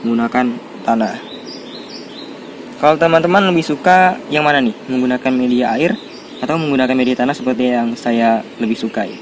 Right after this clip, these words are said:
Oke, itu dulu hasil review dari saya mengenai hasil cangkokan menggunakan media air dan tanah.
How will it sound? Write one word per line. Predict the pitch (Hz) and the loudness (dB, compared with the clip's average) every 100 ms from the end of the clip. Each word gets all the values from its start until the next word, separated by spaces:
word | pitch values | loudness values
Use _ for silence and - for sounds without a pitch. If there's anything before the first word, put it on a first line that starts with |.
| - - - - | -16 -18 -14 -4
Oke, | 156 180 | 0 2
itu | |
dulu | 165 143 165 185 190 170 | 2 4 6 6 4 0
hasil | 139 135 131 | -2 -2 0
review | 131 - 139 139 135 127 - - - - - | -2 -2 0 2 2 -2 -6 -14 -16 -14 -2
dari | 117 123 123 123 120 117 | 2 4 4 2 2 0
saya | - 113 147 | 0 2 2
mengenai | 151 135 123 120 120 117 - - - | 2 2 2 2 0 -4 -12 -10 -6
hasil | 123 127 | 0 0
cangkokan | 127 123 123 139 151 151 - | 2 2 2 2 2 -2 -2
menggunakan | 120 120 117 117 120 | 2 2 4 2 2
media | 117 117 113 117 | 2 2 4 4
air | 113 120 110 | 6 4 4
dan | 107 | -2
tanah. | 104 107 113 | -2 0 0